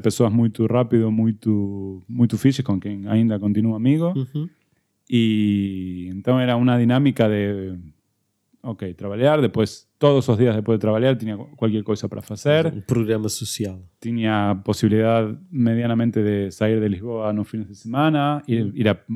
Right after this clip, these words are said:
Speaker 1: ir a praia o fin de semana, que para mí eso era, tipo, totalmente no-, novedoso. Eh, conocer persoas de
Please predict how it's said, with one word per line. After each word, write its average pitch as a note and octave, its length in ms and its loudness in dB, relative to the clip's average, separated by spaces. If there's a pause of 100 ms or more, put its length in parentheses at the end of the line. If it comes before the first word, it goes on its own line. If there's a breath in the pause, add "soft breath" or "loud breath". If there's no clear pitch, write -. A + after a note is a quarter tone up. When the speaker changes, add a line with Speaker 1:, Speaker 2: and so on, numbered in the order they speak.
Speaker 1:
ir A#2+ 140 2
a G#2 80 0
praia B2 180 4
o G#2 80 4
fin A#2 160 4
de G2 80 -2
semana, A#2+ 300 2
que F#2+ 100 -2
para F2+ 160 -8
mí G#2 160 -8
eso F#2+ 220 -10
era, F#2 160 -10
tipo, - 340 -12 (1040)
totalmente G#2 560 2
no-, G2 220 0
novedoso. C#3 760 2 (640 soft breath)
Eh, A2 240 4
conocer A2+ 320 2
persoas A#2 320 2
de A2+ 80 2